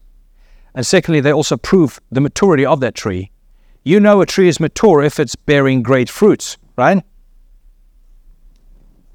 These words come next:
The fruits prove the maturity of the tree that it's hanging from. And then you might ask, "Well, how do I know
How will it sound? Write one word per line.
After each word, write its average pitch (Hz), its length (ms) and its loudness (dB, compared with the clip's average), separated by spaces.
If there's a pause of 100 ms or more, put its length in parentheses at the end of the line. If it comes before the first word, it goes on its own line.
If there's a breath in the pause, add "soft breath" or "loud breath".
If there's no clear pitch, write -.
(580)
The 160 80 0
fruits 233 360 2
prove 180 340 2
the 160 60 -2
maturity 180 460 0
of 160 120 2
the 151 60 -2
tree 185 280 -2
that 151 120 0
it's 139 140 -4
hanging 170 300 0
from. 101 300 -8 (1700)
And 147 140 0
then 185 380 2
you 160 120 0
might 175 160 2
ask, 147 320 0
"Well, 175 100 4
how 147 140 4
do 180 120 2
I 175 100 2
know 165 420 -2